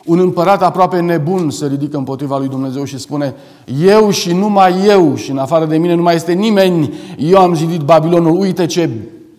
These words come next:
capodoperă." Genial! Și a fost un geniu. Ca în final, versetul treizeci și șapte: "Eu, Nebucadnețar, laud, înalt, slăvesc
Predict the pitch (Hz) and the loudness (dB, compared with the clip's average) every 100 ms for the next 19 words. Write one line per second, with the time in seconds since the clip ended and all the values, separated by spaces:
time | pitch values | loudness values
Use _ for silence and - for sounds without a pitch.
0 | _ _ _ _ - 165 170 170 175 147 | _ _ _ _ -4 -2 2 2 2 2
1 | 131 101 - - _ _ _ _ _ _ | 0 -4 -12 -20 _ _ _ _ _ _
2 | _ _ _ 165 143 233 214 208 170 110 | _ _ _ -8 0 2 4 4 2 0
3 | - - - - 254 285 - - - 143 | -10 -20 -20 -6 0 0 -2 -12 -8 -4
4 | 147 143 87 - _ _ _ _ _ _ | -2 -4 -6 -16 _ _ _ _ _ _
5 | _ _ _ _ _ _ _ _ _ _ | _ _ _ _ _ _ _ _ _ _
6 | _ 117 113 123 131 123 - - - _ | _ -8 -4 -4 -2 -4 -6 -12 -20 _
7 | _ _ _ _ _ _ _ _ _ _ | _ _ _ _ _ _ _ _ _ _
8 | _ _ _ _ _ 104 117 123 113 123 | _ _ _ _ _ -8 -6 -6 -4 -4
9 | 113 110 110 113 - 98 - _ _ _ | -6 -8 -8 -8 -10 -12 -14 _ _ _
10 | _ _ _ _ _ 107 131 139 123 120 | _ _ _ _ _ 2 4 4 2 -2
11 | 113 110 110 104 110 110 113 101 92 - | -4 -6 -8 -8 -8 -8 -8 -8 -10 -18
12 | - - _ _ 101 110 127 120 120 104 | -20 -20 _ _ -8 -2 -2 -2 -6 -10
13 | - 110 104 117 117 107 - - 107 107 | -16 -10 -6 -4 -4 -6 -10 -12 -10 -10
14 | 98 107 101 - - | -8 -8 -8 -12 -14